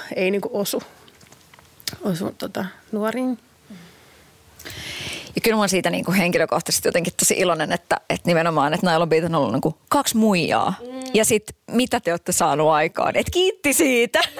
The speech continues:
Speaker 2: <laughs>
Speaker 1: Kyllä, kyllä. Siinä on jotenkin niinku pääasiallisesti vaan silleen positiivisia juttuja kyllä. Ja sit ihan silleen kattonut jotain, okei, mä katson jotain vanhoja haastiksi, <clears throat> niin onhan ne väh-, välillä <laughs> ne meidän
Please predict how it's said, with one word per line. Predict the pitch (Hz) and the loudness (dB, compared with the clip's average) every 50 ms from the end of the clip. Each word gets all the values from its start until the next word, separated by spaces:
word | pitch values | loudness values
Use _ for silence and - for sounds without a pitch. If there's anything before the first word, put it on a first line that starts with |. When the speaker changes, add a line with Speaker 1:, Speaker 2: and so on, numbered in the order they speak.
| 554 - | -14 -10
Speaker 2:
<laughs> | - 622 - - - - | -10 -10 -10 -8 -8 -4
Speaker 1:
Kyllä, | - 262 254 240 214 196 | -2 0 2 2 2 0
kyllä. | 202 208 208 208 214 214 - - - - - _ | 0 -2 0 0 -2 -4 -6 -12 -20 -20 -20 _
Siinä | - 240 233 220 | -6 -4 -2 0
on | 214 | 0
jotenkin | 214 202 202 202 202 | -2 -2 -4 -4 -6
niinku | 208 214 202 214 | -6 -6 -8 -8
pääasiallisesti | - _ - 220 196 160 156 196 196 190 101 - - - - - 117 - | -8 _ -2 0 0 0 0 -2 -4 -6 -6 -6 -8 -10 -10 -12 -12 -10
vaan | - 123 123 202 | -8 -8 -8 -6
silleen | 226 226 208 190 226 226 214 - - | -6 -4 -4 -4 -4 -6 -8 -10 -10
positiivisia | 226 208 214 214 202 226 214 214 226 - 226 | -8 -8 -6 -6 -6 -6 -6 -6 -6 -6 -6
juttuja | 202 220 214 - _ - 131 160 | -6 -6 -8 -10 _ -10 -10 -8
kyllä. | 202 - 202 214 - - _ _ _ _ _ _ - - - _ | -8 -8 -10 -12 -14 -20 _ _ _ _ _ _ -20 -20 -8 _
Ja | 226 226 | -2 -2
sit | 254 240 | -2 -2
ihan | 262 277 262 240 | -2 -2 -2 0
silleen | 220 208 202 196 | 0 0 0 0
kattonut | 196 202 190 - 196 180 180 | 0 -4 -4 -4 -6 -6 -6
jotain, | 180 180 180 185 180 - - - - - | -4 -4 -4 -6 -6 -8 -14 -16 -6 -4
okei, | - 214 233 226 | 0 0 0 2
mä | 220 | 2
katson | 233 214 214 | 2 2 2
jotain | 208 208 202 202 | 2 2 2 2
vanhoja | 208 202 202 180 185 180 | 2 0 0 0 -2 0
haastiksi, | 165 196 185 185 165 - - 180 - - - - 170 180 180 170 - - - - - - - - - - - | 0 2 2 0 0 -4 -6 -8 -8 -8 -6 -4 -4 -4 -4 -6 -10 -16 -20 -20 -18 -18 -18 -20 -20 -8 -4
<clears throat> | 160 233 269 302 302 - _ - 349 330 294 302 311 285 269 254 226 208 196 196 | 0 0 0 0 -2 -4 _ -2 2 4 4 4 4 4 2 0 0 0 0 0
niin | 202 208 | 2 2
onhan | 208 214 196 208 214 | 2 2 2 2 2
ne | 208 190 190 - 214 | 2 0 -2 -2 -2
väh-, | 220 214 214 226 - | -2 -2 -2 0 0
välillä | 220 202 196 190 190 - - 196 - - - - - | 2 2 2 2 0 -2 -4 -6 -6 -8 -12 -18 -12
<laughs> | - - - - - - - | -12 -12 -10 -10 -14 -10 -6
ne | - | -4
meidän | 202 202 196 196 190 190 | -2 -2 -2 -2 -2 -2